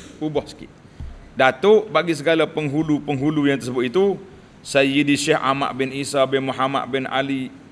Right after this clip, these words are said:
ibnu Imam Ja'far As-Sadiq radhiyallahu taala anhum,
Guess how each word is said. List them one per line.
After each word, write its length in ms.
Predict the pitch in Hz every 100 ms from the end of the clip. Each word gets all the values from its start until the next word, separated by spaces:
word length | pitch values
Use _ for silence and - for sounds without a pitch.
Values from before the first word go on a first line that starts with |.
| -
ibnu 320 | 127 127 131 139
Imam 320 | 127 135 135
Ja'far 400 | 123 123 117 127
As-Sadiq 480 | 123 120 131 143 151 - - - - - - 127
radhiyallahu 560 | 131 135 135 127 123
taala 320 | 120 127 123
anhum, 320 | 123 143 185